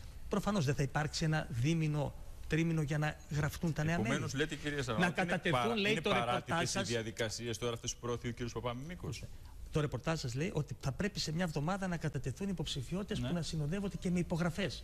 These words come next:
Speaker 2: Ναι.
Speaker 1: Ποιες υποψηφιότητες; Ποιον; Τι είπαν στον
Speaker 2: Της
Speaker 1: κόσμο;
Speaker 2: πολιτικής γραμματείας.
Speaker 1: Πώς θα πάρουν υπογραφές;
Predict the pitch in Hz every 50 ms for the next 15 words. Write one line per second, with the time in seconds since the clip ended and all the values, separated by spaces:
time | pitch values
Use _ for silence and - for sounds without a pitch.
0 | - 143 127 117 95 - 302 247 - - 208 156 - 151 139 139 123 117 - -
1 | - - - - - - - - - - - - 247 214 156 113 98 - - -
2 | - - - - - - - 254 254 240 - 185 160 - - - 165 - 143 135
3 | 127 147 120 110 - 226 220 220 226 220 226 220 220 311 - 214 262 - - 233
4 | 220 196 185 185 170 - 160 143 143 139 - 139 117 104 - -